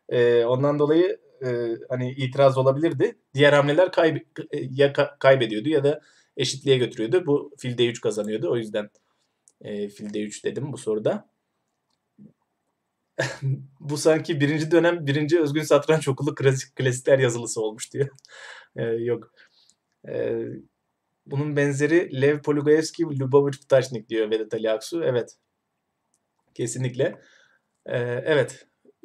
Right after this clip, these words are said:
Üçüncü soru da bu şekildeydi. Bu soru zaten, e, meşhur.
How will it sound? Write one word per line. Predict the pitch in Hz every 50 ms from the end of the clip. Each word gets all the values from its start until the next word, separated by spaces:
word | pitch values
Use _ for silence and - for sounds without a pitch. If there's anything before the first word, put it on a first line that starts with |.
| - _ _ -
Üçüncü | - 135 - 160 151 139
soru | - 143 123 131
da | 139 180
bu | 170 -
şekildeydi. | - 135 123 123 113 110 113 131 190 -
Bu | - 185
soru | - - 190 185 196 202 208 202 -
zaten, | 151 165 165 156 165 175 165 165 - _ _ -
e, | 139 127 123 127 123 127
meşhur. | 131 - 151 147 143 135 139 143 151 - - -